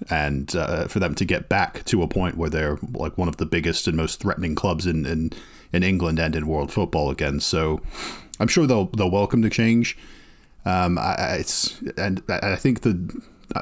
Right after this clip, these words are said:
can't remember the exact title, but it, it has been made pretty clear to everyone that Jim Radcliffe has been brought in, not just for the money, but for, you know, the, the running the footballing operations of the club. And he's talked about in interviews with, like, the B B C recently, saying that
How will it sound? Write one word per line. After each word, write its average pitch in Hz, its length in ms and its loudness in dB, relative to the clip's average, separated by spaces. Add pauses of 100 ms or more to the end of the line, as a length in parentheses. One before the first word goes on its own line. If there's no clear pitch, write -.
can't 113 200 -2
remember 120 220 4
the 87 80 2
exact - 400 0
title, 113 340 2
but 101 240 0 (200)
it, - 160 -4
it 113 80 0
has 120 220 2
been 104 140 4
made 95 200 4
pretty 92 200 2
clear 98 240 2
to 113 120 2
everyone 107 380 4
that 95 160 0
Jim 95 240 2
Radcliffe 90 400 0
has 90 120 0
been 87 160 0
brought 90 280 2
in, 92 320 0 (800)
not 135 180 2
just 120 200 2
for 123 80 4
the 95 100 4
money, 107 320 4
but 117 200 0
for, 92 340 2
you 85 120 2
know, 92 100 2
the, 87 120 0
the 92 60 0
running 92 360 2
the 85 60 0
footballing 85 520 0
operations 80 640 0
of 80 120 -4
the - 80 -8
club. 67 340 -4 (140)
And 80 360 -2 (240)
he's - 300 0
talked 98 260 2
about 92 240 2
in 87 80 0
interviews 82 400 0
with, 85 80 -2
like, 85 140 0
the 82 80 -2
B 87 140 0
B 82 120 2
C 95 220 0
recently, 92 580 0 (560)
saying 190 320 2
that - 300 0